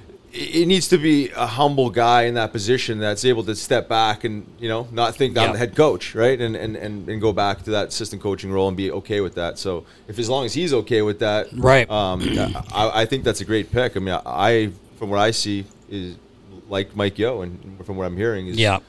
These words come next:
Speaker 1: s-, a solid guy. So we will see. But to your point on the, uh, the injuries, man, that's, like, that's the biggest thing, right? You could build the best team on earth. If you're not healthy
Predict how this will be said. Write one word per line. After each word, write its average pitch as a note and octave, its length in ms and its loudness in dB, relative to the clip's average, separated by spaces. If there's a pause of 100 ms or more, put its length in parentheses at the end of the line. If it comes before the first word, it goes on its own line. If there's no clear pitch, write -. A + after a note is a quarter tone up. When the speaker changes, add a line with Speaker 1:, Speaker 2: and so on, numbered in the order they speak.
(160)
Speaker 1:
s-, - 120 -4
a G2 100 -6
solid F2 360 0
guy. F#2 240 2
So E2+ 300 -6 (440)
we D3 120 6
will D#3 120 4
see. D#3+ 220 -2
But C3+ 160 0
to - 80 -4
your C#3 80 0
point C#3 220 0
on C3+ 140 0
the, C3 220 0
uh, A#2+ 120 2
the A#2 120 0
injuries, A#2+ 340 -4
man, A2 140 -6
that's, B2 200 -4
like, B2+ 140 -4
that's D3 180 -2
the E3 80 -4
biggest D3 360 -4
thing, D#3 160 -2
right? B2 140 2
You C#3+ 60 -4
could C#3 140 -6
build C3+ 160 0
the A#2 60 -10
best B2 260 -2
team C3 160 -6
on A2+ 140 -2
earth. A#2 340 -4 (360)
If B2 120 -8
you're D#3 100 -2
not D#3 140 0
healthy C3 460 0